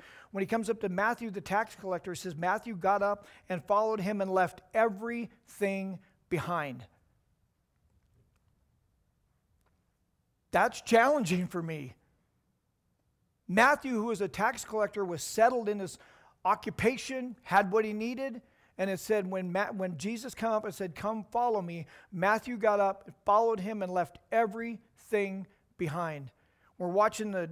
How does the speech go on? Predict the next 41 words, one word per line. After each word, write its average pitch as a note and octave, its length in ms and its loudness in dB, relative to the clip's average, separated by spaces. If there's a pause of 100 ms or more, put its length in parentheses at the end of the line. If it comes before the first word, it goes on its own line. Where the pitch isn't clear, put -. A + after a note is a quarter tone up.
the E3+ 160 -2
series G#3+ 400 -2
The F#3 100 -4
Chosen, G#3 420 -2
as E3 120 -6
many F3+ 240 -6
of D#3+ 100 -8
you F3 160 -4
are, E3+ 140 0
and E3 80 -6
it E3 80 -10
struck A#3 340 -4
me G#3 80 -4
last G3 240 2
night G#3+ 120 -2
we A#3+ 40 -4
were G3 100 -2
watching F3 300 -2
this. D#3+ 180 -10 (380)
This B3+ 200 2
cost - 480 -2
these B3 200 -4
guys A3 300 -2
their G3 200 -4
lives. F3+ 640 -2 (2250)
When G#3 120 2
Jesus E4 400 -2
said, C#4 160 0
"Come A3+ 220 -2
follow C#4 380 2
me," F#3+ 180 0
it F#3 100 2
wasn't C4 320 4
like, A3+ 220 4
"Hey, C#4+ 140 -2
let's B3+ 180 4
go C#4+ 100 4
walk A#3 360 2
in G#3+ 80 0
the F3+ 80 0
park." C4+ 580 -2